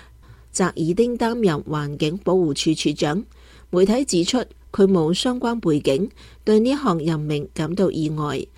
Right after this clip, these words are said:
扎爾丁受訪話，上任首要任務係解除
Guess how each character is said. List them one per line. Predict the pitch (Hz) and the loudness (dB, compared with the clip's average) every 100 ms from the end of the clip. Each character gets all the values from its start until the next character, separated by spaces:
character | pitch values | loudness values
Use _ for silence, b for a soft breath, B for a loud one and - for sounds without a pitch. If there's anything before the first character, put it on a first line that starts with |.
| b b | b b
扎 | b 202 | b -2
爾 | - 156 170 | 0 -2 2
丁 | 226 240 | 2 2
受 | - 165 | -2 -2
訪 | 143 151 160 | -2 -4 0
話， | 180 156 - B B B - | 0 -2 -6 B B B -6
上 | - 180 185 | 0 2 4
任 | 214 180 170 | 2 0 -2
首 | - 160 190 | -4 0 4
要 | 220 | 4
任 | 165 151 143 | 4 2 0
務 | 143 | -2
係 | 156 147 - | 0 -2 -2
解 | 147 151 | -4 -2
除 | - | 0